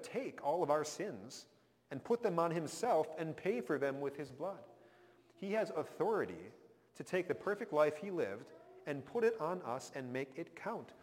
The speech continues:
for us. Authority to book for us a spot in heaven. Authority to raise us from our graves one day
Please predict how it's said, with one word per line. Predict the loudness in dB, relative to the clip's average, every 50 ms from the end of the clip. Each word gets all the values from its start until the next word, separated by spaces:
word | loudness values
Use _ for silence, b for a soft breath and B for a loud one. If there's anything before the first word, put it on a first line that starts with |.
| -14 -6
for | -2 0 2 2 0
us. | -2 -4 -6 -10 -16 -18 -20 -20 -20 -20 -20 -20 -20 -20 -20 _ _ _ _ _ _ _ B B B B B B
Authority | 2 2 2 2 0 2 4 4 2 2 0 -2
to | 0 2 2 2
book | 2 2 0 0 0 -2 -4 -14 -16 -14
for | -2 2 2 2 2
us | 2 0 -2 -4 -6 -12 -16 -16 -18 -12 -10 -10
a | -8
spot | -8 -10 -8 -4 -2 -2 -2 -2 -4 -4
in | -6 -6 -6
heaven. | -6 -8 -10 -10 -12 -16 -18 -18 -20 -20 _ -20 -20 -20 -20 -20 -20 _ _ -20 -20 -20 -20 -20 -20 -20 -20 -12 -8
Authority | -6 -6 -2 2 4 4 6 6 4 2 0
to | 0 0 0
raise | 0 2 2 0 0 0 -2 -4 -4 -4
us | -4 -4 -4 -4 -8 -14 -16 -18 -20 -20 -20 _ _ _
from | -6 -6 -4 0
our | 2 2 2 2
graves | 2 0 0 0 -2 -2 -4 -6
one | -4 -4 -4 -4 -2
day | -2 -2 -2